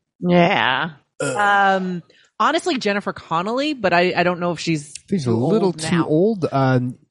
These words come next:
Speaker 3: uh, with somebody, somebody who could get that same classic look, who I think would be the right age is, I think you could cast Chloe Moretz.
Speaker 1: Oh, that'd be a nice casting.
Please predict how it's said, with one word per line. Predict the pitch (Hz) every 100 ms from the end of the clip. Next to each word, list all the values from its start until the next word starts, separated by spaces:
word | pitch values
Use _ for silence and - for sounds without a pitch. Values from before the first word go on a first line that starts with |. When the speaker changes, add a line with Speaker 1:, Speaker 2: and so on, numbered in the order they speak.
| -
Speaker 3:
uh, | 135 123 123 123
with | 143 131 180 -
somebody, | - 220 220 220 208
somebody | - 220 220 196
who | 180
could | - 147
get | 180 -
that | 156
same | - 175 170
classic | - - 160 170 - 170 -
look, | 147 180 - - - -
who | 180 160
I |
think | 139 170 175
would | 190
be | 147 160
the | 147
right | 123 139 139 135
age | 143 196 165 143
is, | 123 143
I | 143
think | 165 170
you | 156
could | 151
cast | - 151 117
Chloe | - 139 139
Moretz. | 123 113 151 - - - _ _ _ 196
Speaker 1:
Oh, | 370 523 494 233 165 147
that'd | 190 320 330
be | 285
a | 185
nice | 180 175 -
casting. | 156 160 - 165 214